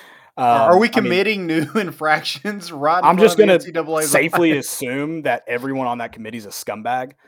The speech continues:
Speaker 2: Yeah.
Speaker 1: Um, one of them's a former Attorney General of the United States, verified scumbag. Um, so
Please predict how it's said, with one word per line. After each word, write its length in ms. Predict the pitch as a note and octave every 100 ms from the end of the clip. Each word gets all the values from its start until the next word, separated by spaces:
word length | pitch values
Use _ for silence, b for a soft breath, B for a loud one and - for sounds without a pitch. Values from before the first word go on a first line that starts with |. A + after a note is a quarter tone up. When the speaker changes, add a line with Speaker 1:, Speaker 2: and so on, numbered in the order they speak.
| b b
Speaker 2:
Yeah. 120 | A2+
Speaker 1:
Um, 420 | F2 A2 G#2+ G#2+ G2+
one 180 | B2+ C3+
of 60 | D3
them's 140 | C#3
a 60 | A2
former 400 | - B2+ A#2+ A2+
Attorney 320 | G#2+ A#2 G#2
General 240 | G2 G#2 G2+
of 40 |
the 40 |
United 220 | G2 F#2 F#2
States, 600 | - A2 G2+ - - - A2+
verified 460 | A2 G#2+ - F#2
scumbag. 500 | - G#2 F#2+ F2+ F#2 - _ _ _ _ -
Um, 540 | A2 G2+ G2 F#2+ F#2 _ -
so 720 | - A#2+ G#2 G2+ G2 G2+ G2+